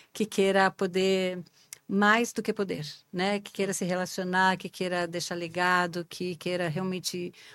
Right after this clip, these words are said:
humanizar essas relações desse espaço corporativo. E por isso que o, os pilares, né, da Academia do Protagonista, que é a minha empresa,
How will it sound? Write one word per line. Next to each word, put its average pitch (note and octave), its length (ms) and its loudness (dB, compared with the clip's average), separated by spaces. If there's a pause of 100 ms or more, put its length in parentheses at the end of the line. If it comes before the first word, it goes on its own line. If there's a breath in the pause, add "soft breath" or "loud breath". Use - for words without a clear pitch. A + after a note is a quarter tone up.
(160 loud breath)
humanizar F#3+ 520 4
essas F#3 260 -2
relações F3 640 -4
desse F#3 280 -2
espaço E3+ 480 -4
corporativo. F3 1040 -4 (420 loud breath)
E F#3+ 60 -4
por G3+ 200 4
isso A3 240 2
que - 180 2
o, G#3 340 6
os F#3 220 -2
pilares, F#3+ 800 4
né, F#3+ 160 2
da F3+ 100 0
Academia F3 420 -2
do E3+ 120 -6
Protagonista, F3+ 800 -2
que - 160 -6
é F3 280 -2 (440 soft breath)
a F3+ 80 -2
minha F3+ 160 0
empresa, A3+ 360 2